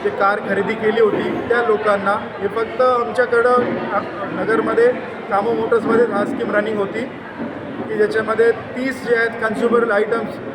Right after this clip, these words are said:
कन्झ्युमर ड्युरेबल्स त्याच्यामध्ये गिफ्ट होते. लकी ड्रॉ स्कीम आज संपन्न केला आहे तीन तारखेला.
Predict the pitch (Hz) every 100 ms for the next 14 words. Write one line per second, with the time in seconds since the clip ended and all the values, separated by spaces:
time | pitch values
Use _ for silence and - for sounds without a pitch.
0 | - - - 202 202 220 220 208 214 214
1 | 220 214 - 208 202 208 214 214 247 -
2 | 208 220 240 - - - 180 196 208 233
3 | 226 226 - 233 233 226 180 220 214 247
4 | 202 226 220 220 220 220 220 214 214 214
5 | 208 196 202 208 208